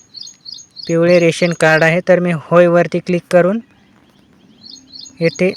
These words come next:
समोरील बाजू अपलोड करायची आहे. तर असे आपल्याला सगळे कागदपत्र अपलोड करायचे आहेत. आणि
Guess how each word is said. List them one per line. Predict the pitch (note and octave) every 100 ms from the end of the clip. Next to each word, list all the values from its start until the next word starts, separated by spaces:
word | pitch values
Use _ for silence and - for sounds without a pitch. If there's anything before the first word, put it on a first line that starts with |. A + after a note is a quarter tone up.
| -
समोरील | - E3+ E3+ F3 F#3+
बाजू | F3 F3 F#3 G#3 -
अपलोड | E3+ - F3+ F3 E3+
करायची | F3+ F3 E3+ - F3
आहे. | E3+ A#3 - _ _ _ _ _ _ _ _ _ _ - - - - _ - - _ - - - - - - - - - - - - -
तर | D#3+
असे | D#3 -
आपल्याला | E3+ E3+ E3 F3+ G#3 - _ _ _ _ _ _ -
सगळे | D#3 E3
कागदपत्र | E3 E3 D#3 D3+ E3 F3 F3
अपलोड | D#3+ - E3 E3
करायचे | - D#3+ D#3 D#3 - D#3+
आहेत. | D#3+ G#3+ - - - - _ - - - - - - - -
आणि | D3+